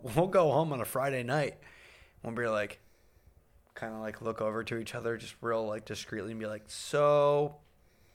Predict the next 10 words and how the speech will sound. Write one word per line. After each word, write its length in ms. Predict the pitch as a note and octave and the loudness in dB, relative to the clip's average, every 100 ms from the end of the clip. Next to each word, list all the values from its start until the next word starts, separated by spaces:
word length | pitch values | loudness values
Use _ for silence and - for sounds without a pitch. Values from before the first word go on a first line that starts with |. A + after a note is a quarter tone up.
| _ - _ - | _ -20 _ -12
power 280 | - A#2+ C3+ | 4 6 6
hour?" 280 | E3+ G3+ G3 - _ _ _ _ _ - - _ - | 6 4 0 -16 _ _ _ _ _ -20 -20 _ 0
And 160 | C#3+ C3+ | 4 8
we'll 120 | C3+ | 8
end 140 | C#3 | 8
up 80 | C#3+ | 6
doing 180 | B2+ C3 | 4 4
a 60 | A2 | 2
power 400 | - E3+ E3+ B2+ | 8 8 10 10
hour, 340 | B2+ B2 A2 | 10 8 4